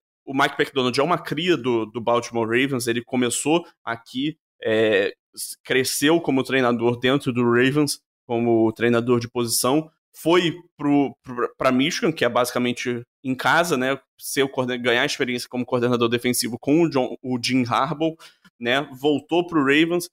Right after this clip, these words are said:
e aí montou uma defesa que no ano passado também, assim como esse ataque, teve dores de crescimento no começo, vídeo o jogo contra o Dolphins do começo da temporada, e agora É, e aí, conforme o tempo passou,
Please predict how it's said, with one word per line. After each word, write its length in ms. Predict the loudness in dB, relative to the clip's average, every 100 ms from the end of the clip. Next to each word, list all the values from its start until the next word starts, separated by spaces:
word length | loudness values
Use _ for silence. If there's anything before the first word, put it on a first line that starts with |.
| _ _
e 80 | 0
aí 160 | 2 4
montou 420 | 4 2 0 0
uma 100 | 0
defesa 420 | 0 0 -2 -2
que 160 | -4 -4
no 120 | 0
ano 120 | 0
passado 340 | 0 -2 -2 -2
também, 440 | 0 2 2 0 -8 _
assim 260 | -8 -2 -2
como 220 | 2 0
esse 120 | 0
ataque, 300 | -4 -6 -4
teve 240 | -2 -2
dores 260 | 2 2 2
de 80 | 0
crescimento 460 | -2 -2 0 2
no 100 | 2
começo, 440 | 0 0 0 0 -4
vídeo 320 | 2 2 2
o 40 |
jogo 300 | 0 0 0
contra 260 | -6 -8 -6
o 60 | 0
Dolphins 440 | 0 0 -6 -12 _ _ -20
do 80 |
começo 280 | -6 -2 -2
da 80 | -2
temporada, 600 | -6 -4 -2 0 0 -4 _ _ -4
e 100 | 2
agora 600 | 2 2 2 4 2 -2 _ _ _
É, 280 | -4 -4 -4
e 100 | 0
aí, 120 | 0
conforme 400 | 0 0 0 0
o 80 | -2
tempo 240 | -2 -2
passou, 520 | -2 -2 -2 -2 -2